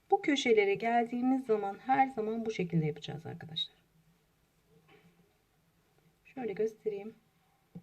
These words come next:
Şu şekilde oluyor. Şimdi buradan böyle ikili fıstık toplayarak devam edeceğim. Bir tane buraya yapıyorum.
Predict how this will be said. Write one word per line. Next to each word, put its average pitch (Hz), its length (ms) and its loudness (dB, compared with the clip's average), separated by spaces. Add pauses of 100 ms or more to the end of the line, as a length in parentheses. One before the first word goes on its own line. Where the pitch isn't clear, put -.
(2500)
Şu - 200 -12
şekilde 160 420 -6
oluyor. 147 260 -6 (760)
Şimdi 339 280 4
buradan 233 380 2
böyle 226 260 6
ikili 247 220 -6
fıstık 214 380 0
toplayarak 214 560 -2
devam 175 300 6
edeceğim. 143 420 0 (2250)
Bir 311 180 -4
tane 175 300 2
buraya 233 280 4
yapıyorum. 226 640 0